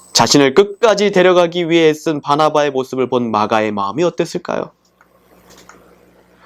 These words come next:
사실 바울은 자신을 믿어주었던 바나바가 있었기에 이처럼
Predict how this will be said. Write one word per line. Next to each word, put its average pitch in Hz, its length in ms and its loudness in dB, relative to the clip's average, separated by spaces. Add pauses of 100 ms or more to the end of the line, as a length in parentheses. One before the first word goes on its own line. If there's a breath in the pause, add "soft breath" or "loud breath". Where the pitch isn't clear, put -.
(100 soft breath)
사실 165 280 0
바울은 147 500 2 (220)
자신을 170 460 2
믿어주었던 165 640 0
바나바가 156 480 0
있었기에 180 500 -2
이처럼 170 400 0